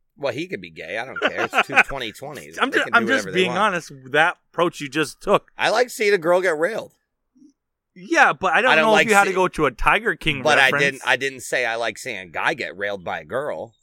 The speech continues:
Speaker 1: I like seeing a girl get railed by a guy.
Speaker 2: Well, let's just, we can, can we all agree?
Speaker 1: What?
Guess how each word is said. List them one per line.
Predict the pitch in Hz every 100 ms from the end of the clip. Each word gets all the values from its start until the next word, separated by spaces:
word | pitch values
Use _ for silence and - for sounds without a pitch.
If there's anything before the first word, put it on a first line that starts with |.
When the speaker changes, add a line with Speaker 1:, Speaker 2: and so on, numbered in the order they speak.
| _ -
Speaker 1:
I | 98
like | 113 -
seeing | 127 104
a |
girl | 92 113
get | 107 85
railed | 110 107 92
by | 85
a |
guy. | 80 85 127 113 -
Speaker 2:
Well, | 160 156
let's | 139 147
just, | 123 - -
we | 139
can, | 123 143
can | - 131
we | 127
all | 127
agree? | 120 127 135 139 _ _
Speaker 1:
What? | 98